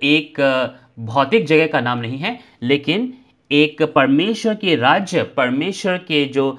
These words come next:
सच्चे मंदिर है, उसका नाम है। और दृष्टांत रूपी बाबुल क्या है?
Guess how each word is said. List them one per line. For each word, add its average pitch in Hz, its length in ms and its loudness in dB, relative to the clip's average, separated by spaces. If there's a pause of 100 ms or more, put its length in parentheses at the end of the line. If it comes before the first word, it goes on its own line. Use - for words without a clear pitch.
(200)
सच्चे 226 880 2 (240)
मंदिर 143 400 0
है, 160 360 -8
उसका 196 400 2
नाम 110 260 -4
है। 107 240 -18 (1120)
और 117 240 2
दृष्टांत 214 500 2
रूपी 220 260 -4
बाबुल 139 340 2
क्या 135 140 0
है? 110 300 -10